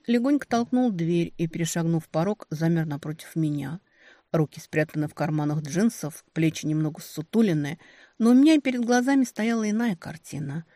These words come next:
Ноги, наносящие молниеносные удары, руки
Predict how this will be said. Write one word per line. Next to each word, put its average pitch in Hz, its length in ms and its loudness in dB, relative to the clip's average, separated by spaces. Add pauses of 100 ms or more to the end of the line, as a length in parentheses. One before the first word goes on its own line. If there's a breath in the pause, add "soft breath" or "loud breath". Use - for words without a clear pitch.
(240 soft breath)
Ноги, 220 560 2
наносящие 185 640 -2
молниеносные 180 720 -2
удары, 165 500 -4 (380 soft breath)
руки 254 500 2